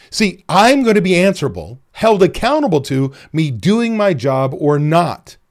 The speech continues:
right? I know the job, I make a decision to do it or not, and I'm ultimately answerable for doing it or not. So it's not you, the big bad general manager, not you, the big bad owner. It is fair for everyone.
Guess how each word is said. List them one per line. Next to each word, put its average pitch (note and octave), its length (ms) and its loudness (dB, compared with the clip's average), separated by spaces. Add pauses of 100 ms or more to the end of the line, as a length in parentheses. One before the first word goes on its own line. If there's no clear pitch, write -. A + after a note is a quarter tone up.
(720)
right? G#3+ 260 -2
I B2 80 -4
know F3+ 260 2
the D#3+ 140 0
job, G2+ 460 -10 (680)
I E3 80 0
make F#3 180 4
a D#3 40 0
decision E3 460 -2
to C#3 60 -2
do G#3 220 -2
it E3+ 60 -2
or B2 60 -4
not, F#2+ 280 -12 (100)
and C3+ 120 -8
I'm - 160 -10
ultimately E3 600 -2 (240)
answerable D3+ 720 -6 (540)
for D3 200 -4
doing B2+ 340 -4
it A#2 140 -12
or G#2+ 140 -12
not. A2 340 -12 (340)
So - 160 -2
it's A3+ 120 -2
not A#3 200 -2
you, F#3+ 140 0
the G3 80 2
big D#3+ 300 0
bad D#3+ 320 0
general D#3 260 -2
manager, D3 460 -4
not E3 220 -4
you, F#3+ 120 -6
the E3+ 80 -2
big C#3+ 300 -4
bad D3 260 -2
owner. C#3 440 -4 (920)
It F3 100 0
is F#3 180 2
fair G3 520 -4
for - 300 -10
everyone. D3 600 -6